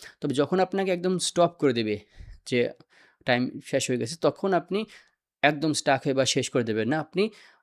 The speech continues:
এক সেন্টেন্স বা দুই সেন্টেন্স মধ্যে আপনি শেষ করবেন, কনক্লুশনে চলে যাবেন একবারে, ওকে? তবেই আপনারা যখন প্র্যাকটিস করবেন কিউ কাটা দুই মিনিটের জন্য, তখন এটা আপনার কাছে অনেকটা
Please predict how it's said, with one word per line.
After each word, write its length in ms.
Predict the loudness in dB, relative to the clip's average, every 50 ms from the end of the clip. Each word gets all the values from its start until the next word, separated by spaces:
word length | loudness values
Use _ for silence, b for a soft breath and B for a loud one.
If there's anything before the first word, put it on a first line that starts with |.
| B _ -2
এক 120 | -2 0
সেন্টেন্স 320 | 0 0 0 0 0 -2 -2
বা 80 | 0
দুই 120 | 2 2 2
সেন্টেন্স 320 | 0 0 -4 -4 -4 -4
মধ্যে 280 | -4 -4 -6 -4 -4 -4
আপনি 140 | -4 -4 -4
শেষ 180 | -4 -6 -6 -6
করবেন, 260 | -8 -8 -8 -8 -10 -12 -14 _ _
কনক্লুশনে 480 | 0 0 0 0 -4 -4 -2 -4 -6
চলে 160 | -4 -6 -6 -4
যাবেন 200 | -4 -4 -4 -4
একবারে, 300 | -6 -4 -2 -2 -4 -4 -8 b b b b b
ওকে? 200 | -10 -4 -4 -4 -4 -4 _ _ _ _
তবেই 200 | -2 2 2 2
আপনারা 220 | 2 2 -2 -4 -4
যখন 160 | -2 -4 -4
প্র্যাকটিস 380 | 0 0 0 0 0 -2 -4 -4
করবেন 200 | -4 -4 -4 -4
কিউ 160 | -2 -2 -2 0
কাটা 220 | 0 0 -2 0
দুই 160 | -2 -2 -2 0
মিনিটের 320 | 2 0 2 0 0 -2
জন্য, 200 | -2 -2 -2 -2 -4 -4 B B B B B
তখন 160 | -6 -4 -2 -2
এটা 140 | 0 0 -2
আপনার 180 | -2 -2 -4 -2
কাছে 260 | -2 -2 0 0 0 0
অনেকটা 400 | 0 0 0 -2 -2 -2 0 0